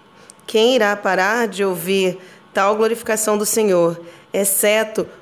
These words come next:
um açougueiro ou aquele que mata o próprio eu? Gurudeva disse: O guru fidedigno aceita a responsabilidade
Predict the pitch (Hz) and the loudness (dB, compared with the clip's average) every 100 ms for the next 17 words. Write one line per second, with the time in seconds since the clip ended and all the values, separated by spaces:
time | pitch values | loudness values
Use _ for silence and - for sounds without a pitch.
0 | - 190 202 - 254 190 190 190 202 220 | -4 0 0 0 0 2 2 2 2 0
1 | 220 - - 196 202 202 - 208 208 214 | -4 -16 -4 0 0 0 -2 0 2 -2
2 | 220 220 196 190 190 214 208 185 185 214 | -2 0 2 0 0 -4 -2 -4 0 0
3 | 170 147 151 - - - - - - - | 0 -2 -6 -12 -20 -20 -20 -20 -20 -20
4 | _ _ - - 196 220 214 214 170 165 | _ _ -20 -8 -2 0 2 2 0 0
5 | 156 - - - - - - - 214 262 | 0 -4 -12 -16 -20 -20 -18 -6 -2 0
6 | 294 247 202 190 208 214 190 185 180 233 | -2 -2 -2 -2 0 0 2 0 0 0
7 | 233 220 214 208 196 202 185 170 175 185 | 0 0 0 -2 0 -2 0 0 0 0
8 | 180 160 165 | -2 -2 -8